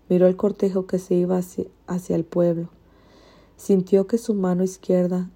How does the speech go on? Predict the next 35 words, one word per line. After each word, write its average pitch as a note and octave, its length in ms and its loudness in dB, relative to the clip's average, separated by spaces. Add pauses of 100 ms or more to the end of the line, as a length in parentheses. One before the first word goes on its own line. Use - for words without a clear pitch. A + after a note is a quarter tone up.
(140)
al F3+ 200 -2
querer F3+ 280 2
levantarse, F#3 680 -2
caía F3+ 340 0
muerta F#3 400 -2
sobre F3 280 -4
sus E3+ 180 -6
rodillas, F3 520 -4 (440)
pero F#3+ 220 4
no F#3+ 140 2
hizo F#3+ 220 -4
caso F#3 320 -2
de F3 200 2
eso. E3+ 240 -8 (520)
Estaba F#3 340 -2
acostumbrado F3 580 -2
a F3 40 0
ver F3 160 0
morir F3 320 -2
cada F3 280 -2
día F3+ 220 0
alguno F3 320 -2
de E3+ 120 -2
sus E3+ 180 -10
pedazos. E3+ 640 -6 (600)
Vio G3 220 6
cómo A3 240 0
se G3+ 120 -4
sacudía F3 480 0
el F3+ 80 0
paraíso F3 520 -2
dejando E3+ 440 -4
caer E3+ 220 -2
sus - 260 -10
hojas. E3+ 400 -8